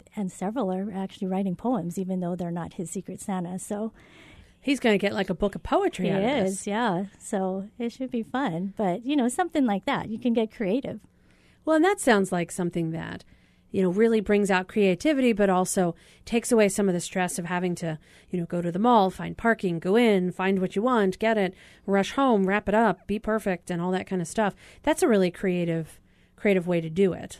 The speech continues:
Speaker 1: Yeah, and I think, you know, if you think about it, um,
Speaker 2: Kinda
Speaker 1: the
Speaker 2: makes me wanna
Speaker 1: older
Speaker 2: write him a poem, a
Speaker 1: I know,
Speaker 2: boy, a
Speaker 1: right?
Speaker 2: girl,
Speaker 1: <laughs>
Speaker 2: a beach, a kite, I forget what, but it kinda sounds fun.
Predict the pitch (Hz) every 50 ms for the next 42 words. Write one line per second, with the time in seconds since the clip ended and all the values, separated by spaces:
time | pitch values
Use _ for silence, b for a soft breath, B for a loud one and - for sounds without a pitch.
0 | - _ - 302 294 277 262 262 269 277 285 277 - 339 339 311 - 294 294 277
1 | 269 269 - - 311 294 - 330 339 349 277 226 208 202 196 202 196 196 190 190
2 | - 214 208 190 185 185 175 - - - 151 339 381 359 247 185 - - 240 254
3 | - 208 196 180 - 196 220 226 214 185 160 - - - 330 359 247 185 175 165
4 | - 254 269 277 294 320 285 254 233 220 214 254 330 - 240 240 254 262 269 262
5 | 262 - 349 339 - - 254 - 269 202 196 170 - 220 254 294 381 330 - 214
6 | 190 - - - 240 254 262 254 - 214 233 311 - - 247 254 247 240 240 254
7 | - - - - 202 196 202 196 - b b b b b b b - 440 466 392
8 | 262 - 202 185 185 - - 349 392 494 427 277 196 170